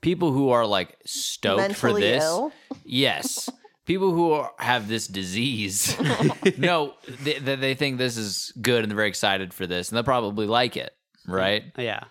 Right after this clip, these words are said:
Speaker 1: It's not like Severance is then just gonna blow them away because of it's, because it's obviously that much better, right?
Speaker 3: Right,
Speaker 1: It
Speaker 3: right.
Speaker 1: does,
Speaker 3: It's, it's
Speaker 1: it's
Speaker 3: a palate thing. They're not gonna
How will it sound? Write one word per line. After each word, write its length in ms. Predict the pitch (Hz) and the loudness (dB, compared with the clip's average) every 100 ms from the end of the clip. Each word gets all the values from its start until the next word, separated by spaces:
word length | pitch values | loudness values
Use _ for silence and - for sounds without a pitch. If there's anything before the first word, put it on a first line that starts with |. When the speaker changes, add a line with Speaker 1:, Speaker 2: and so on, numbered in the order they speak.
| _ _ _ _ _ _ _ _ _ | _ _ _ _ _ _ _ _ _
Speaker 1:
It's 200 | - 123 | -4 -2
not 240 | 156 170 143 | 0 0 2
like 320 | 131 117 - | 0 0 -4
Severance 520 | - - 127 120 110 | -8 -2 0 -2 -6
is 120 | 104 95 | -8 -4
then 260 | 107 107 | -4 -4
just 180 | 98 - | -8 -8
gonna 160 | 110 85 | -8 -8
blow 540 | 82 107 107 117 117 | -6 -4 2 2 2
them 180 | 107 104 | 0 -2
away 300 | 95 107 101 | 0 0 0
because 240 | 98 92 | -2 -2
of 80 | 90 | -4
it's, 240 | 90 - | -8 -12
because 260 | - - 107 | -10 -4 -4
it's 140 | 95 | 0
obviously 380 | 101 98 95 98 | 0 0 -2 -2
that 180 | 92 80 | -2 -2
much 200 | 82 - | -6 -2
better, 320 | 101 107 85 | 0 0 -2
right? 220 | 76 82 | -4 -2
Speaker 3:
Right, 180 | 135 117 | 0 0
Speaker 1:
It 40 | 113 | 0
Speaker 3:
right. 140 | 107 | 0
Speaker 1:
does, 160 | 139 147 | 0 -2
Speaker 3:
It's, 80 | 156 | -2
it's 80 | |
Speaker 1:
it's 120 | 165 120 | -2 2
Speaker 3:
a 40 | |
palate 340 | 160 139 117 | 2 2 -4
thing. 240 | - 98 107 | -4 -6 -6
They're 160 | 147 131 | -6 -2
not 180 | 135 127 | -2 -2
gonna 160 | 131 | 0